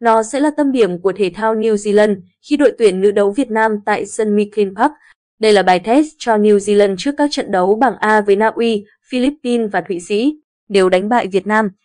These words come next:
New Zealand sẽ chấm dứt chuỗi mười trận không thắng vào thời điểm hoàn hảo,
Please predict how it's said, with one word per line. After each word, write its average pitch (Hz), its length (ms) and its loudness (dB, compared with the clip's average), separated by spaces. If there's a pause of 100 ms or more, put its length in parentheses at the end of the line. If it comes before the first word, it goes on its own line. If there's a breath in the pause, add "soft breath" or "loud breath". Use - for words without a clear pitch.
(140)
New 208 180 0
Zealand 190 420 0
sẽ 196 320 -4
chấm 185 220 -6
dứt 294 200 -4
chuỗi 247 240 -4
mười 233 260 2
trận 190 260 -8
không 202 220 -6
thắng 196 340 -4
vào 226 180 -2
thời 196 140 -4
điểm 175 200 -2
hoàn 180 200 -2
hảo, 185 320 0